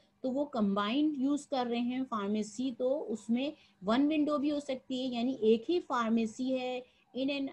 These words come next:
outpatient के और एक ही विंडो बनाया गया है, उसी एक विंडो से इनपेशेंट और जो उनके आउटपेशेंट है दोनों को वहां से dispense कर रहे होते हैं। या फिर ये करते हैं कि combined pharmacy तो होती है, से-, window separate कर देते हैं,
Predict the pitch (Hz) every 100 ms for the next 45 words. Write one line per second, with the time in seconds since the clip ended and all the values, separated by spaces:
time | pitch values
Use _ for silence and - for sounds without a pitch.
0 | 190 233 247 254 233 254 254 294 302 226
1 | 262 262 330 262 226 240 226 208 185 185
2 | 202 226 254 240 - 285 269 262 294 233
3 | 220 214 202 247 320 - _ _ - 269
4 | 285 277 262 - 285 294 262 - _ _
5 | _ _ _ _ _ _ _ _ _ _
6 | _ _ _ 208 220 214 254 226 247 254
7 | 220 233 240 220 247 262 202 202 214 220
8 | 254 208 185 190 226 214 190 - 175 180
9 | 180 - 185 156 156 - - - _ _
10 | - 190 247 302 311 339 320 302 254 240
11 | 277 311 349 - 226 202 208 262 302 277
12 | 262 262 - 294 294 277 320 415 - 214
13 | 196 269 302 392 - 247 220 240 226 -
14 | 196 170 190 202 185